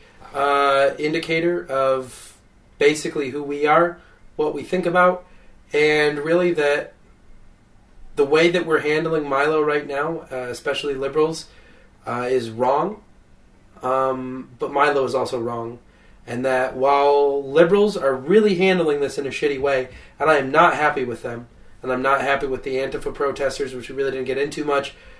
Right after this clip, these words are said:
but, like, I'm not, I'm not happy with a lot of that. At the same time, that doesn't justify what Milo has to say. But handling him that way is only gonna make him worse and make him a larger problem.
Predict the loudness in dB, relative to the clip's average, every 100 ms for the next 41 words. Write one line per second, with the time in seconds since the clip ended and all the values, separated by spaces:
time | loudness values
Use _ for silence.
0 | -20 -2 -2 0 0 0 2 6 4 2
1 | 0 0 4 4 4 0 2 2 2 2
2 | 2 0 -14 -20 -20 -10 -10 -2 0 0
3 | 0 0 0 -4 -14 -20 _ -20 -20 _
4 | _ _ _ -20 _ _ -2 4 6 6
5 | 2 -6 -20 _ _ 4 4 2 2 2
6 | 0 -2 -2 -2 -6 -6 -6 -8 -10 -12
7 | -12 -10 -10 -12 -18 -20 _ _ _ -2
8 | 4 4 4 0 2 2 0 -2 -4 -2
9 | -2 -2 -4 -4 -4 -2 -4 -4 -6 -8
10 | -8 -6 -6 -6 -8 -8 -8 -8 -6 -4
11 | -4 -4 -4 2 4 4 0 -4